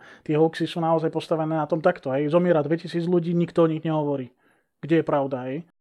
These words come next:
Akože vyslovene poburujúci nadpis, ktorý ťa láka, aby si ho otvoril a častokrát je to práve to,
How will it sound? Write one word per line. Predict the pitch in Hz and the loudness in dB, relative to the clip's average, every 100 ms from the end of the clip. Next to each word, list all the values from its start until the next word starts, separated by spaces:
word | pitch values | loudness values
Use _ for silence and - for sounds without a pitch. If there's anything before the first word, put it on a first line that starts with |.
| _ _ _ | _ _ _
Akože | 143 | -8
vyslovene | 147 165 - 170 160 | -4 -2 2 2 0
poburujúci | 156 175 165 175 170 170 156 | 2 2 4 4 4 2 0
nadpis, | 156 160 - 165 | -4 -4 -6 -6
ktorý | - 160 151 | -4 -2 -2
ťa | 143 156 147 | 0 2 2
láka, | 277 165 160 156 | 2 2 2 2
aby | 143 151 | -2 -4
si | 160 | -4
ho | 143 | -2
otvoril | 147 180 175 175 196 | -2 -2 0 0 -2
a | 139 | -6
častokrát | - 156 - 147 139 | -6 -6 -6 -4 -4
je | 139 | -4
to | 139 | -8
práve | 135 139 139 131 - _ _ _ _ _ _ | -6 -4 -4 -8 -12 _ _ _ _ _ _
to, | - 151 139 | -2 -2 0